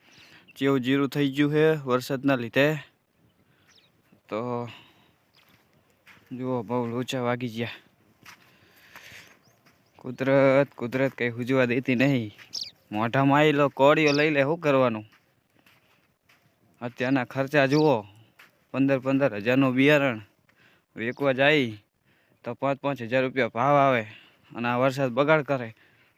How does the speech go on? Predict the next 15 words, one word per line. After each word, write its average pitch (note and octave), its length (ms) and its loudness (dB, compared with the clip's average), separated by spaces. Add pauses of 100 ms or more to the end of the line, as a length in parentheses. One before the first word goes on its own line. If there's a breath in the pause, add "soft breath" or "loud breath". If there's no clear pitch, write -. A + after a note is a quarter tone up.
(120)
તો - 100 -20
શું D3+ 240 -8
કરવાનું? B2 380 0
હવે G#2+ 180 -8
જીરું C3 300 0
ઉખાડવાનું C#3+ 500 2
છે, B2 80 -4
દાળિયા A#2+ 460 2
હજુ C3 160 0
આયા D3+ 240 6
નહીં. B2 240 -8 (800 soft breath)
દાળિયા C3+ 420 4
આવે E3 180 6
છે B2+ 120 0 (1400)
તો A#2+ 80 -8